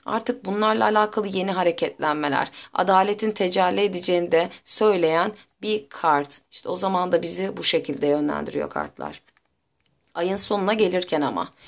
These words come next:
ayın sonuna gelirken burada arkadaşlar artık bu değnek, değneklerin kızı, değneklerin annesi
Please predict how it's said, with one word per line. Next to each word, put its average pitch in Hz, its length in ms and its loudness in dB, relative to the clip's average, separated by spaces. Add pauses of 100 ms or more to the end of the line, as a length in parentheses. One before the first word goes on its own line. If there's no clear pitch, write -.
(260)
ayın 175 160 -2
sonuna 185 320 -2
gelirken 190 540 -2
burada 180 260 0
arkadaşlar 170 720 0 (340)
artık 175 520 -4
bu 160 200 -10
değnek, 151 680 -2
değneklerin 156 600 0
kızı, 190 440 -4
değneklerin 156 800 0
annesi 156 680 0